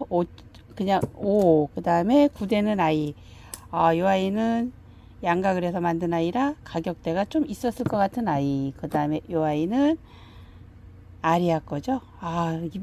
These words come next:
이쁩니다. 오. 그 다음에 오점오 되는 아이 하나.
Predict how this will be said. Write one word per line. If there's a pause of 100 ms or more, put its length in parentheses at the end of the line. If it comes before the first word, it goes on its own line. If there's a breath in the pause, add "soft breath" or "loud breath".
(140)
이쁩니다. (480 loud breath)
오. (600 loud breath)
그
다음에 (1160 loud breath)
오점오
되는
아이
하나.